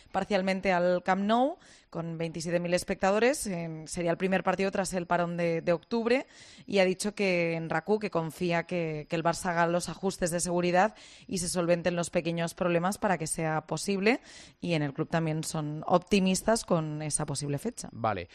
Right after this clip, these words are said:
Speaker 2: Ha hablado Deco en Mundo Deportivo. Eh, sigue la batalla entre el Barça y el Athletic Club. Habla así.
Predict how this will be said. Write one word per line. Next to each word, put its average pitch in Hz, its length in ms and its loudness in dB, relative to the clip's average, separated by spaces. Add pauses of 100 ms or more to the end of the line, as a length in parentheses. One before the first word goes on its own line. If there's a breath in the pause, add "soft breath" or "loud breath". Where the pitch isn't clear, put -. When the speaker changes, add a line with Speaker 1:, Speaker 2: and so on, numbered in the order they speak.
(180 loud breath)
Speaker 2:
Ha 147 220 6
hablado 185 360 4
Deco 180 420 0
en 135 80 -4
Mundo 156 240 0
Deportivo. 131 580 -2 (240 soft breath)
Eh, 110 680 -2
sigue 160 360 0
la 208 100 4
batalla 165 640 4
entre 131 480 0
el 131 180 0
Barça 165 460 2
y 147 140 2
el 202 200 0
Athletic 143 440 0
Club. 147 260 -2
Habla 190 360 2
así. 131 380 -2